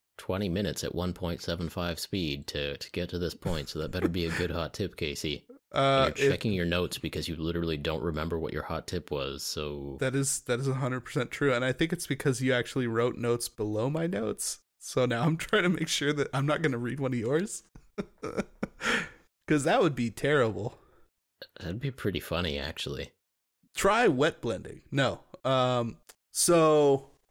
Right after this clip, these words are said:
Speaker 2: let's see here. I don't know why I'm having such a hard time with this. Okay,
Speaker 1: Casey
Speaker 2: so
Speaker 1: just wrote
Speaker 2: my
Speaker 1: "paint bravely" over and over and
Speaker 2: <laughs>
Speaker 1: over again.
Speaker 2: I did.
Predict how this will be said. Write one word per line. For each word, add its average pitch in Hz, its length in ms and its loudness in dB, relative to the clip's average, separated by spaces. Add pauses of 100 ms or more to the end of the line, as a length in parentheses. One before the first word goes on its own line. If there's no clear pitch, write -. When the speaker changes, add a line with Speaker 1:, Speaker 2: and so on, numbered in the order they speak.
(720)
Speaker 2:
let's 120 140 -2
see 117 180 -2
here. 107 380 -8 (760)
I 120 100 0
don't 151 120 6
know 143 120 6
why 117 220 4
I'm 123 120 0
having 127 240 -2
such 131 200 -2
a 135 40 4
hard 127 160 2
time 127 180 -2
with 131 100 -2
this. 147 200 0
Okay, 143 260 4
Speaker 1:
Casey 104 60 4
Speaker 2:
so 143 200 6
Speaker 1:
just 131 180 2
wrote 104 180 6
Speaker 2:
my - 100 0
Speaker 1:
"paint - 320 -2
bravely" 78 640 0
over 85 480 -2
and 73 220 -6
over 76 380 2
and - 200 2
Speaker 2:
<laughs> - 60 6
Speaker 1:
over 73 260 2
again. 294 320 2
Speaker 2:
I - 20 -2
did. 180 300 0